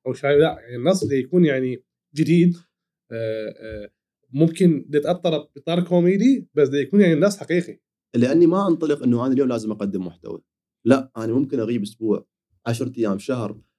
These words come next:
Speaker 2: من أشوف مشكلة هي هاي محتواي، رأسًا أسحبها، أجيبها، أحط لها كوميديا، مدري شنو، بس الانطلاقة منين؟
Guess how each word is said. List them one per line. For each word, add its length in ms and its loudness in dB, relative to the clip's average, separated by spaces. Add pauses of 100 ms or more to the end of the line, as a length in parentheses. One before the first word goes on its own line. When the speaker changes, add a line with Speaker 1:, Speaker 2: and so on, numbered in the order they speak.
Speaker 2:
من 100 6
أشوف 360 0
مشكلة 480 -2 (380)
هي 120 2
هاي 180 0
محتواي، 600 -6 (320)
رأسًا 340 0
أسحبها، 580 -8 (200)
أجيبها، 560 -4
أحط 260 -6
لها 100 -2
كوميديا، 440 -4
مدري 200 -4
شنو، 200 -4
بس 180 -4
الانطلاقة 520 -4
منين؟ 340 0